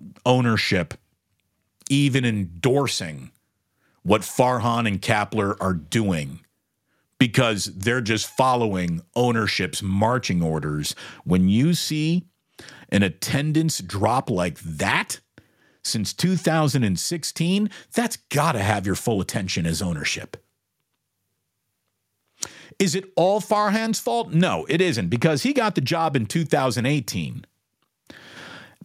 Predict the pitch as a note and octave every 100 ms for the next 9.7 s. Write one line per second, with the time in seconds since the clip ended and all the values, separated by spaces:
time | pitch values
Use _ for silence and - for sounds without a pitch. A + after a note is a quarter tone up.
0 | G#2 F#3 G#3+ B3 C#4 A#3 F3 A3+ A3 A3+
1 | A3 E3+ - G#3 G3+ F#3 F3 D#3 - G3
2 | G#3+ A#3 B3 B3+ B3+ A#3+ - _ _ _
3 | _ _ _ _ _ _ - A3+ B3+ B3
4 | A3+ A3 - - B3+ B3+ E3+ G#2+ G#3+ B3
5 | G3+ D3+ E3+ F3+ - _ _ _ - C4+
6 | A#3+ C4 A3 A#3+ - C4+ C4 - B3 C4
7 | C4+ A#3 A#3 _ _ _ _ B3 - E4+
8 | E4+ A#3+ B3 D3 D3 C4+ C#4+ C#4 - B3+
9 | B3+ - F#4 F4+ C4+ D#3+ -